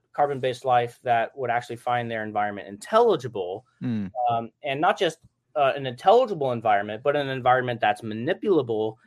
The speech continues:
Speaker 1: and amenable to technological innovation. And not
Speaker 2: Mm-hmm.
Speaker 1: just that, but the sort of technological innovation that would, uh, branch out, branch out to be conducive to the species, the f-, the flourishing of the human species,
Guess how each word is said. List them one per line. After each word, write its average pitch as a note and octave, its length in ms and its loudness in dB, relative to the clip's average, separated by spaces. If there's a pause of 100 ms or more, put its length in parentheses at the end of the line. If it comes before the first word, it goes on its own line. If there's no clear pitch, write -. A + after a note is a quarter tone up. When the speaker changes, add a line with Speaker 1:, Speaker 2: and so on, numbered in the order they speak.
(120)
Speaker 1:
and B2+ 100 -4
amenable C#3 520 2
to B2 100 -12
technological B2+ 680 -2
innovation. A2 920 0 (360)
And C3+ 120 -4
not E3+ 160 4
Speaker 2:
Mm-hmm. G3 40 -8
Speaker 1:
just D3 240 -6
that, G3+ 360 6 (220)
but D#3 80 -6
the D3+ 80 -6
sort E3 160 0
of C3+ 80 -2
technological D3 580 2
innovation B2+ 560 -4
that A#2+ 240 0
would, A#2+ 500 -2 (160)
uh, A#2+ 220 4
branch B2 320 -4
out, F#3+ 220 6
branch D3 260 -2
out D#3 240 4
to - 80 -10
be B2 200 -10
conducive B2+ 500 -8
to A#2+ 80 -8
the A2+ 40 -10
species, F3+ 460 -8
the A#2+ 80 -6
f-, - 100 -16 (120)
the A#2+ 100 -8
flourishing C#3+ 420 -2
of A2 60 -6
the G#2+ 80 -14
human A2 220 -10
species, G3 480 -4